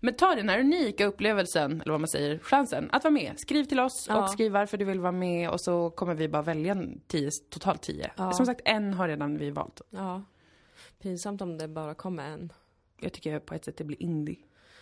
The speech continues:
Speaker 2: Det är sant.
Speaker 1: Pinsamt för henne kanske i och för sig.
Speaker 2: Ja, ska hon göra?
Speaker 1: Men jag tror det är lugnt.
Speaker 2: Ja, hon kan, hon hoppas hon inte, just det. Eh, man kan inte vara hundallergiker.
Speaker 1: Nej, och inte heller rädd för en stor hund som skäller,
Speaker 2: Nej.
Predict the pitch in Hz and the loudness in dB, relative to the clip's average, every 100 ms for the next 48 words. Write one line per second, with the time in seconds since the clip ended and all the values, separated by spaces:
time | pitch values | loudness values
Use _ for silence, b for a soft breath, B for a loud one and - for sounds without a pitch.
0 | b 185 180 170 160 208 190 190 - 170 | b -12 -12 -12 -6 -2 0 -2 -6 -6
1 | 180 175 190 156 147 - - - 196 196 | -4 -4 -4 -8 -10 -12 -14 -14 -12 -10
2 | 196 190 - 190 196 190 185 185 180 170 | -10 -12 -12 -12 -12 -12 -12 -10 -8 -6
3 | - - - - - - - - 190 180 | -4 -4 -4 -4 -6 -10 -18 -16 -14 -12
4 | 180 175 185 185 190 175 - 180 180 180 | -12 -10 -10 -10 -10 -12 -10 -8 -6 -6
5 | 175 175 190 214 196 180 170 - 165 254 | -8 -8 -8 -6 -4 -6 -8 -10 -6 -4
6 | 262 - 160 - B B B B B B | -4 -6 -8 -10 B B B B B B
7 | 208 196 202 226 226 226 214 233 190 185 | -4 -4 -4 -4 -4 -4 -2 -2 -2 -2
8 | 214 214 170 165 - 170 180 175 180 185 | -2 -4 -4 -8 -8 -8 -6 -6 -4 0
9 | 220 226 233 240 214 220 220 196 185 180 | 0 0 0 0 0 0 0 0 -2 0
10 | 180 170 180 160 156 160 196 160 165 170 | 0 2 0 0 -2 -2 -2 -2 -6 -8
11 | 190 185 | -6 -4